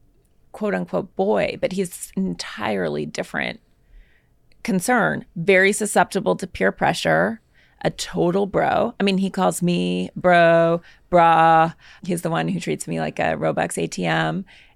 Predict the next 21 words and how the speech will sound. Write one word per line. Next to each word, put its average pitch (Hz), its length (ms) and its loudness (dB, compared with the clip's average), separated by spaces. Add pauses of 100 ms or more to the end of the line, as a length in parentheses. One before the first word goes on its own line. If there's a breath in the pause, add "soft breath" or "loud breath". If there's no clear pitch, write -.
(180)
And 180 960 0 (160)
he 196 720 -6
is 190 300 0
really 185 420 -4
just - 320 -8
quite 220 340 0
good 294 280 2
at 180 100 2
everything. 415 680 0 (220)
Everything 214 560 -2
is - 240 -10
pretty 196 320 -4
easy 175 340 -6
for - 160 -12
Sam. 185 580 -8
And 185 120 -2
Max 180 360 -2
is 156 100 -14
a 170 80 -4
totally 147 500 -4
different, - 480 -10